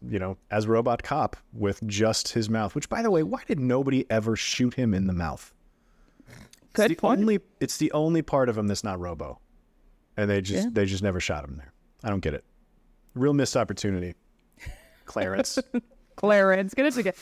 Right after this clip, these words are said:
Speaker 2: Well, that would take a lot of precision, to be fair. He might have tried.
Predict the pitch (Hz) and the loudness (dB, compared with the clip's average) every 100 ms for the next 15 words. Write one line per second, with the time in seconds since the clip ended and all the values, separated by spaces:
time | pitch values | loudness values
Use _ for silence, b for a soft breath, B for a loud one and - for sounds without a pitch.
0 | B B 370 480 466 320 247 214 196 196 | B B 2 2 2 2 4 4 2 0
1 | 185 180 156 156 147 156 156 147 196 277 | -2 0 -2 -4 -6 -2 0 0 2 2
2 | 226 - 208 214 190 | 0 2 4 4 0